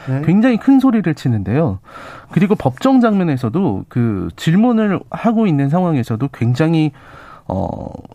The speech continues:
Speaker 2: 턱을 치켜들고 "너희 같은 애송이들이 뭘 알겠느냐" 같은 식으로 턱을 들고 있는 이 로버트 드니로의 연기가 진짜 "어떻게 사람이 저렇게 뻔뻔할 수 있지?" 이런 생각이 듭니다.
Speaker 1: 네.
Speaker 2: 마치 우리가 청문회를 보면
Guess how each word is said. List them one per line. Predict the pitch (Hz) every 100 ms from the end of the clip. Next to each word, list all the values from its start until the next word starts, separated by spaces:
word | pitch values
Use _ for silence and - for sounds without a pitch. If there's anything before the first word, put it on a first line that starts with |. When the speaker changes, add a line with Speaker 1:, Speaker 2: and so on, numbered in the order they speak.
| -
Speaker 2:
턱을 | - 285 285 262
치켜들고 | - - - 240 147 107 - - _ _ _ -
"너희 | 117 127 175 196
같은 | 196 - 196 170
애송이들이 | 113 123 131 131 156
뭘 | 110 143
알겠느냐" | 104 113 120 110 101
같은 | 98 120
식으로 | - 127 123 190 98 - - - -
턱을 | 190 208
들고 | 156 131 123
있는 | 101 98 92 -
이 | 98 92 73 65
로버트 | 98 131 151 131
드니로의 | 113 110 107 98 98
연기가 | 92 117 120 104 143 139 85 - - - -
진짜 | - 139 156 131 92 - - -
"어떻게 | 127 214 -
사람이 | 240 233 220
저렇게 | 180 113 117
뻔뻔할 | 151 196 220 208
수 | -
있지?" | 104 - 165 208
이런 | - 120 131
생각이 | 170 156 151 170
듭니다. | 107 92 95 - -
Speaker 1:
네. | 117 117 -
Speaker 2:
마치 | 143 147 226
우리가 | 139 131 131 113 -
청문회를 | 233 233 208 160 123 117
보면 | 107 104 92 143